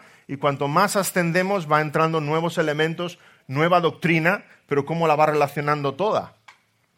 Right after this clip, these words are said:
Nos sentimos ascendiendo en ese tornado del apóstol Juan.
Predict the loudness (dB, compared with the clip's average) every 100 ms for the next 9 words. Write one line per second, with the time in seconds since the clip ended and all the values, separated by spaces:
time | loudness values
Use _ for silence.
0 | _ _ -10 -4 -4 -2 -2 0 0 0
1 | 0 -2 -2 0 2 2 -2 -4 -6 -6
2 | -4 -4 -2 2 2 0 -8 -12 _ _
3 | _ _ -8 -8 -6 -10 -10 -14 -6 -6
4 | -6